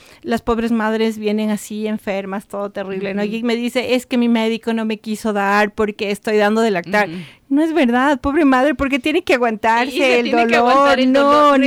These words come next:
Speaker 1: no tiene que
Speaker 2: Regularmente
Speaker 1: aguantarse.
Speaker 2: eso
Speaker 1: Eso
Speaker 2: pasa,
Speaker 1: sucede.
Speaker 2: sí.
Speaker 1: Pero no, no hay razón de por qué la madre tiene que aguantarse o tiene que estar con una enfermedad que puede complicarse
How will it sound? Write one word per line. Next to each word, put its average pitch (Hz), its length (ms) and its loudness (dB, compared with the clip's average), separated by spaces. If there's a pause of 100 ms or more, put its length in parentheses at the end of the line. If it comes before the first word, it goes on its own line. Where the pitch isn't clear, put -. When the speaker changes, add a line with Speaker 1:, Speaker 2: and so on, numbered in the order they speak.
Speaker 1:
no 277 60 -10
tiene 285 300 2
que 294 100 2
Speaker 2:
Regularmente 254 320 2
Speaker 1:
aguantarse. 262 300 -2
Speaker 2:
eso 392 200 0
Speaker 1:
Eso 415 140 -2
Speaker 2:
pasa, 359 120 -6 (220)
Speaker 1:
sucede. 262 100 2
Speaker 2:
sí. 247 300 -6 (160)
Speaker 1:
Pero 330 220 0
no, 349 240 0
no 311 120 2
hay 359 120 0
razón 254 600 -2
de 240 100 0
por 196 200 -8
qué 208 120 -8
la 208 120 -2
madre 185 240 -4
tiene 208 280 -6
que 214 120 -6
aguantarse 214 800 -6 (260)
o 240 120 -6
tiene 220 280 -6
que - 80 -14
estar 208 240 -4
con 214 160 -8
una 214 160 -6
enfermedad 202 460 -4
que 208 100 -8
puede 208 280 -2
complicarse 208 880 -4